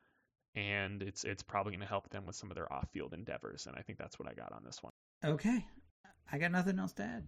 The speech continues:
Speaker 2: but it's a good point. I think that, yeah, I think the stadium issue is, is a key driver. The new owner wants to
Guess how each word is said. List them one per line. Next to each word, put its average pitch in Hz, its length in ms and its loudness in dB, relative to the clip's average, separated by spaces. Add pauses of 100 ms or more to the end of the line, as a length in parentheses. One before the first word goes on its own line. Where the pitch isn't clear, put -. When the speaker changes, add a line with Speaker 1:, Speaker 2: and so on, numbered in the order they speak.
(100)
Speaker 2:
but 147 100 2
it's 160 120 0
a - 20 -2
good 170 120 2
point. - 220 0 (460)
I 139 80 6
think 165 220 6
that, 156 160 8
yeah, 131 160 6
I 120 40 2
think 156 140 0
the 131 60 0
stadium 131 360 4
issue 120 320 -2
is, - 320 -6 (140)
is 120 500 -4 (520)
a 131 40 -2
key 143 200 4
driver. 113 420 -2
The 139 60 2
new 180 180 10
owner 165 480 6 (480)
wants 135 380 0
to 135 760 4